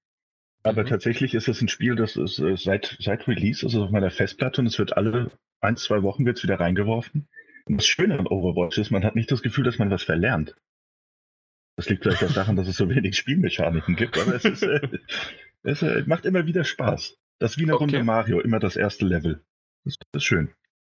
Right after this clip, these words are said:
Speaker 1: Mir
Speaker 2: D-,
Speaker 1: gefällt
Speaker 2: das ist
Speaker 1: das.
Speaker 2: ein, das ist ein schöner Vergleich und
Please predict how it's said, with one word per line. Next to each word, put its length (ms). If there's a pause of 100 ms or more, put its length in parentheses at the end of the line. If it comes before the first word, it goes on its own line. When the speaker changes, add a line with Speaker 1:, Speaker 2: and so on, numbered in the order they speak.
(260)
Speaker 1:
Mir 80
Speaker 2:
D-, 0
Speaker 1:
gefällt 160
Speaker 2:
das 160
ist 60
Speaker 1:
das. 100
Speaker 2:
ein, 220
das 160
ist 100
ein 80
schöner 360
Vergleich 720
und 340